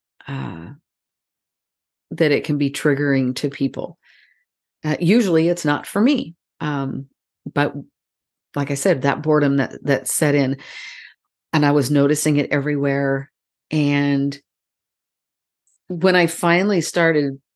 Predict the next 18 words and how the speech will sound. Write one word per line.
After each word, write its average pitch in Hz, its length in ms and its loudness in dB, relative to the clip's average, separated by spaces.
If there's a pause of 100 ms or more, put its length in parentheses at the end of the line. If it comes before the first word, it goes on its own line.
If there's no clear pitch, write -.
(200)
you 160 100 -2
know, 143 100 2
it - 100 -4
started 151 380 0
clicking, 156 840 0 (200)
I 151 120 0
started 147 480 0 (320)
listening, 151 880 0 (580)
uh, 147 320 -6
and, 147 340 0
and 147 240 0
putting 156 380 0 (800)
the 165 140 -2
pieces 202 440 -2
together 147 720 2 (140)
that 151 380 0 (1160)
the 156 160 0
boredom 156 800 2